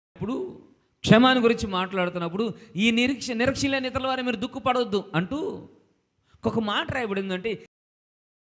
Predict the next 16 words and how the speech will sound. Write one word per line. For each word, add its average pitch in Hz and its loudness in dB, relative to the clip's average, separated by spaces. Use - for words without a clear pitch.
మోకాళ్ళ 120 -12
మీద 113 -12
నిలబడి 113 -12
చేసే 107 -12
ప్రార్థన, 107 -10
కన్నీటితో 143 -4
చేసే 135 -10
ప్రార్థన. 127 -8
ప్రస్తుత 254 2
కాలం 196 -2
శోధనలు 160 -6
రావచ్చు, 120 -12
ప్రస్తుత 233 8
కాలం 254 4
శ్రమపరచబడవచ్చు, 277 6
తలకిందులు. 269 10